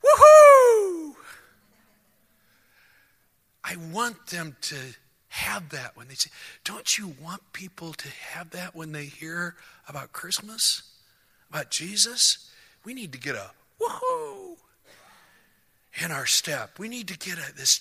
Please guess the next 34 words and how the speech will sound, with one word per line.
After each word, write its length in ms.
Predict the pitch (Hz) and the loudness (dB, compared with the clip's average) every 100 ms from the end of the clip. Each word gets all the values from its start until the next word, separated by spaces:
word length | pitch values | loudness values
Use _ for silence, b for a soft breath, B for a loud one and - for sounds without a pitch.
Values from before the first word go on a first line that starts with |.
| - | -4
ch-, 360 | - - - - | -6 -4 -6 -10
you 120 | 190 | -8
know, 240 | 170 160 B B B _ _ _ | -8 -8 B B B _ _ _
Christmas 520 | - - 226 - 185 | -12 -6 -4 -4 -4
cheer 240 | - - - | -6 -8 -10
and 100 | 165 | -8
just 320 | 214 - - | -2 -2 -4
get, 180 | 202 180 - | -16 -16 -16
I 120 | 175 175 185 | -16 -16 -20
loved 460 | 208 220 233 240 185 | -20 -6 -2 -2 -6
what 220 | 170 151 | -10 -12
Michael 300 | 143 120 123 | -16 -16 -14
shared 340 | - 143 120 | -10 -10 -10
during 220 | 117 120 117 | -12 -16 -18
worship. 320 | 117 - - | -16 -16 -10
Just 360 | - 254 - | -8 0 -2
get 160 | - 151 | -2 -18
free. 460 | - - 165 180 151 | -18 -20 -18 -18 -14
Don't 240 | 170 - | -16 -12
let 180 | 190 - | -14 -12
the 80 | 190 | -18
fear 360 | - 180 180 | -16 -12 -8
of 100 | 147 | -8
man 460 | 156 160 185 190 185 | -12 -18 -16 -14 -14
be 180 | 190 180 | -14 -10
on 280 | 180 190 | -10 -10
you. 240 | 190 202 196 B B B B B - | -12 -14 -14 B B B B B -14
Christ 560 | - 214 240 226 - | -10 -8 0 0 0
is 180 | 196 180 | 0 -2
in 180 | 220 226 | -2 -8
you 160 | 208 | -10
working 400 | 165 180 185 196 | -8 -8 -6 -8
his 180 | 185 156 | -6 -6
will. 400 | 170 214 202 151 | -6 -10 -10 -14